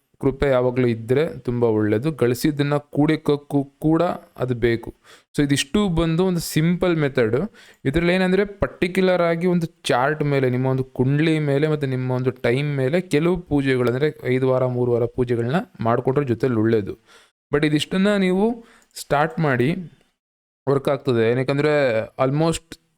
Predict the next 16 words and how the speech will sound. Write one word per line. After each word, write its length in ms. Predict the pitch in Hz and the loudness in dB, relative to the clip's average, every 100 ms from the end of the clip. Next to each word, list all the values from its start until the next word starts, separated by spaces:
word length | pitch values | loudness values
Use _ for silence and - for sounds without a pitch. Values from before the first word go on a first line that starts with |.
| - | -4
ಜನರಲ್, 340 | 135 147 175 | -2 2 2
ಜನರಲ್ 320 | 170 165 165 156 | 2 0 2 2
ಆಗಿ 140 | 160 | 0
ಇಷ್ಟನ್ನೇ 300 | 135 147 151 | 0 0 0
ಕೊಟ್ಟಿರ್ತಾರೆ, 600 | 151 135 131 131 120 117 | -2 0 -2 2 2 2
ಒಂದು 180 | 120 120 | 2 0
ಐದು, 140 | 131 | 2
ನಾಲ್ಕು, 280 | 131 131 131 | 0 0 2
ಐದು 100 | 123 | 2
ಹೇಳ್ತಾರೆ, 320 | 123 127 127 | 2 2 0
"ಇದು 100 | 120 | 0
ಮಾಡಿ" 300 | 117 117 123 | 0 0 2
ಅಂತ 140 | 120 117 | 0 0
ಹೇಳ್ತಾರೆ, 340 | 117 113 117 | -2 0 0
ನಂಬಿಕೆಯಲ್ಲಿ 460 | 117 113 107 117 110 | 0 -4 -2 -2 -2
ಮಾಡ್ತೀರಾ. 360 | 104 - 104 | -4 -2 -4